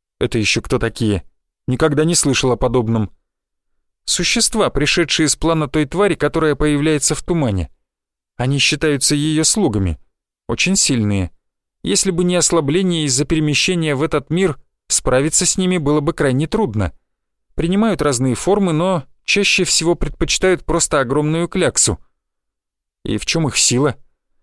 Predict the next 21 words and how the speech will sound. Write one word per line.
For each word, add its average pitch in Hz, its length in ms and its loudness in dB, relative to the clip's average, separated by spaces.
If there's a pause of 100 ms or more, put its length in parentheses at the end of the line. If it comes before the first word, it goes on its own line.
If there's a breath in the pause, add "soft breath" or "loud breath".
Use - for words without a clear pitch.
(380)
«Они 151 280 0
принимают 160 560 0
форму 165 380 0
страхов», - 680 -2 (280)
вытаскивая 151 720 0
их 143 220 -2
из 143 120 0
твоего 151 360 0
воображения 147 800 0
и 165 40 -2
памяти. 113 520 -2 (800)
И 123 320 -2
иногда 127 420 0
это, 139 240 0
мягко 143 320 -2
говоря, 143 480 0 (460)
превращается 131 760 0
в 143 40 0
настоящую 143 600 0
проблему. 160 600 -2 (760)
Вторженцы — 151 720 0